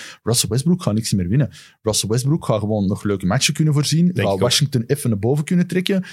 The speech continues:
Speaker 1: Maar that's it. En is ook trouwens ook geen, niet echt een toekomstperspectief voor Washington.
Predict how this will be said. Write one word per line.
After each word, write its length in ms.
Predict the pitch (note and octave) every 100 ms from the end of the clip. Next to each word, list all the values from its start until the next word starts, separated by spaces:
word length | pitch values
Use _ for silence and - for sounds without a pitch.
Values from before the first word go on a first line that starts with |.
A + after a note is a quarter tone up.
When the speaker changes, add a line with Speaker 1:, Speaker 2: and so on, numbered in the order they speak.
| - -
Speaker 1:
Maar 160 | A2
that's 300 | G2+ A2+ -
it. 140 | D#3+ D3
En 60 |
is 80 | A#2
ook 80 | B2
trouwens 280 | - A2+ A2
ook 100 | D3
geen, 200 | C3+ A2+
niet 140 | B2 A#2+
echt 180 | B2+
een 140 | G#2+ C#3
toekomstperspectief 1500 | E3+ D#3 C3 - - - _ _ - B2+ - A2+ - F3 F3+
voor 240 | C#3+ E3+
Washington. 520 | A2+ A#2 B2 G#2+ F#2